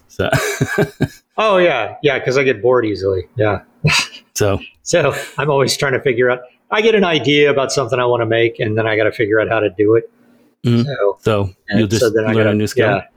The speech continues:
Speaker 1: Yeah.
Speaker 2: Yeah, then I gotta, "Oh, I need to learn how to, uh, lathe wood on a lathe."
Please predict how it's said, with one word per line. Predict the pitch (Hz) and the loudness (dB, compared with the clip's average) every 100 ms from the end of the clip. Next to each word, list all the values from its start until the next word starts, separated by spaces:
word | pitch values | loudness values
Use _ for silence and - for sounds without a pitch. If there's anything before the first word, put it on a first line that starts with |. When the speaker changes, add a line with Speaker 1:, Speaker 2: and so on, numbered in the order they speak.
| - | -4
Speaker 1:
Yeah. | 95 - - _ | -4 -4 -12 _
Speaker 2:
Yeah, | 135 127 107 | -2 0 0
then | 120 | 0
I | 120 | 0
gotta, | 120 113 - - | 0 -2 -4 -4
"Oh, | 156 151 | 0 0
I | 135 | 0
need | 143 151 | 0 0
to | 147 143 131 120 - - _ - | 2 2 2 -2 -8 -20 _ -6
learn | 147 147 131 | 0 0 0
how | 123 131 | -2 2
to, | 127 120 120 110 - _ - | 4 4 2 0 -6 _ -4
uh, | 117 117 110 107 - - 127 | 0 2 2 0 -6 -18 -6
lathe | 123 127 127 123 120 104 - - _ _ _ 123 | 0 2 2 2 0 -2 -6 -20 _ _ _ -6
wood | 113 123 120 104 - _ _ _ _ _ _ _ | 0 2 2 -2 -12 _ _ _ _ _ _ _
on | 110 117 | -4 -2
a | |
lathe." | 107 120 120 117 113 - | 0 2 2 2 0 -4